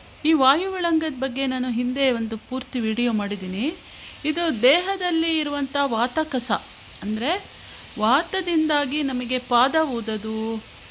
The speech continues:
ನರ ಹಿಡಿಯೋದು, ಹೊ-, ಹೊಟ್ಟೆ ಕಚ್ಚಿದಂಗೆ ಆಗೋದು,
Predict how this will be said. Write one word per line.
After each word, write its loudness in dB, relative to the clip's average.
ನರ 4
ಹಿಡಿಯೋದು, 0
ಹೊ-, 4
ಹೊಟ್ಟೆ 2
ಕಚ್ಚಿದಂಗೆ -2
ಆಗೋದು, -2